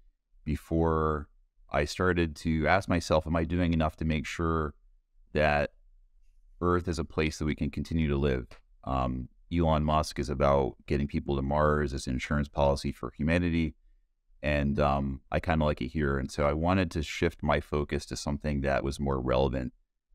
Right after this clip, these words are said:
to where I am right now. Um, and, and kind of by accident stumbled upon what we saw as a, as a really giant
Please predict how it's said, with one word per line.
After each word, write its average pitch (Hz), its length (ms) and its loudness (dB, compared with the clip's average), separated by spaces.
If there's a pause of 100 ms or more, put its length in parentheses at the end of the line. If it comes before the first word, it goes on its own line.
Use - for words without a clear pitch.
to 67 160 -6
where 65 280 0
I 64 80 0
am 62 140 -4
right 60 160 -8
now. 55 300 -6 (720)
Um, 64 300 0
and, 69 260 -2
and 71 160 -6
kind 80 200 -2
of 73 40 0
by 69 140 2
accident 67 720 -4
stumbled 71 300 -4
upon 65 600 -4 (460)
what 73 380 0 (380)
we 76 120 -2
saw 90 460 4
as 71 180 0
a, 71 240 0
as 71 160 -4
a 67 140 -4 (160)
really 90 340 0
giant 73 560 0